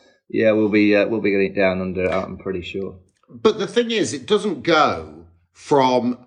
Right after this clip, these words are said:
Speaker 2: "we've made a gin" to it's being stocked in Selfridges and Fenix and places like that. What is, you don't just rock up to Mister Selfridge and say, "Oh, I've got a gin, will you stock it?" How, how does it, how does all of that process work? 'Cause there's a lot of work that's gone in behind the scenes. I know that, and, and you've, you've taken us through that a little bit.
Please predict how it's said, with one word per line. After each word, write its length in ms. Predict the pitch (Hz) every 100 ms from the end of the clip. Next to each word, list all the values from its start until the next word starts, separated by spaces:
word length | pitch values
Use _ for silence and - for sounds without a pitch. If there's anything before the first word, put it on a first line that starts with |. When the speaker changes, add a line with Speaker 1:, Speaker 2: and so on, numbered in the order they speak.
| _
Speaker 2:
"we've 340 | 151 180 202
made 240 | 175 156 139
a 60 |
gin" 560 | 135 139 135 95 104 - -
to 480 | 147 135 127 123 - _ _ -
it's 160 | 165
being 260 | - 160 139
stocked 400 | 131 156 - -
in 60 | 131
Selfridges 720 | 151 143 - 120 104 80 - -
and 180 | 120
Fenix 380 | 117 131 107 -
and 100 | 110
places 400 | 120 117 113 113
like 280 | 113 107 87
that. 260 | 135 - 127
What 160 | 190
is, 260 | 247 175 - - - -
you 240 | - 180 208
don't 180 | 175 131
just 200 | 143 -
rock 280 | 151 - 165
up 160 | -
to 100 | -
Mister 280 | 131 135 -
Selfridge 560 | - 147 131 107 107 120
and 120 | 117
say, 240 | 120 123
"Oh, 240 | 123 165 123
I've 60 |
got 140 | 151 143
a 40 |
gin, 260 | 117 139 127
will 140 | 123
you 80 | 117
stock 320 | - 160 156
it?" 260 | 92 87 -
How, 260 | 160 180 175
how 180 | 170 202
does 180 | 185
it, 140 | 196 -
how 160 | 185
does 220 | 180 180 180
all 160 | 170
of 80 | 170
that 240 | 185 180
process 400 | 165 143 135 120
work? 180 | 113 101
'Cause 160 | - 190
there's 140 | 214
a 60 | 247
lot 260 | 277 294
of 100 | 247
work 320 | 196 214 170 175
that's 160 | 147
gone 260 | - 175 170
in 160 | 160
behind 360 | 143 165 165 143
the 60 | 127
scenes. 320 | 208 147 127
I 120 | 214
know 240 | 233 277
that, 180 | 277 104
and, 120 | 131
and 280 | 139 156 156
you've, 200 | 156 165
you've 500 | - 175 - - - -
taken 340 | 196 180 160
us 140 | 143 -
through 240 | 202 254
that 220 | 143 98
a 20 | 107
little 280 | 98 101
bit. 440 | 82 67 - -